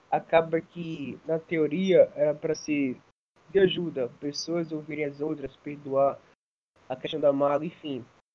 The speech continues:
Só que daí acaba sendo algo que algumas pessoas olham pra outra e querem falar o que fazer.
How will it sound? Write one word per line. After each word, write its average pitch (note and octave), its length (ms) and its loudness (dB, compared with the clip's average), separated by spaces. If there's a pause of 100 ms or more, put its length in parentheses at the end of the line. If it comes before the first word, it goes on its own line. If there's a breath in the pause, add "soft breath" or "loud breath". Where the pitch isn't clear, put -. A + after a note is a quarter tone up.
(360)
Só D3+ 120 -8
que F#3+ 160 -8
daí G3 500 8
acaba E3+ 320 2
sendo D#3+ 320 -2
algo D3+ 420 10 (120)
que D#3 80 -6
algumas D3 260 0
pessoas D3 880 2 (120)
olham F#3 260 8
pra G3+ 240 6
outra F3 560 4 (680)
e - 80 -12
querem F3+ 320 4
falar D#3+ 480 8
o D#3+ 100 -10
que - 180 -20
fazer. F3 420 -4